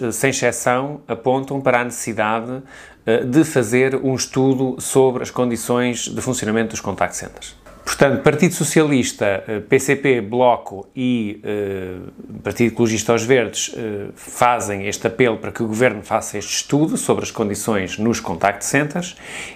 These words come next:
e, eh, dentro destes, os, os partidos que não o Partido Socialista pedem que haja uma inspeção a nível nacional das condições de trabalho neste setor. Qual é a nossa leitura disto?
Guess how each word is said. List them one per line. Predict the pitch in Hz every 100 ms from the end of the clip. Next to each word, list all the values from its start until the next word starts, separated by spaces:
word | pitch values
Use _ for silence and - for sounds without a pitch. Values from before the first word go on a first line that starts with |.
| -
e, | 160 190 185
eh, | 127 117
dentro | 113 139 135 117
destes, | 127 156 160 -
os, | 120 110 104 104 95 98 -
os | -
partidos | - 107 123 123 -
que | -
não | 120 120 110 110
o |
Partido | 101 101 110
Socialista | - 123 139 147 -
pedem | 143 135 135 143 139
que | - 120
haja | 120 120 120
uma | 110
inspeção | 113 - 123 - 120 117 127 - - - -
a | 123
nível | 131 131
nacional | 147 151 143 117 110 113
das | 120
condições | - 113 107 - 110
de | 107
trabalho | - 95 95 92 98 101
neste | 98 98 -
setor. | 98 - 98 - - - - - - -
Qual | - 143
é |
a | 143
nossa | 139 139
leitura | 131 127 120 110
disto? | 117 113 -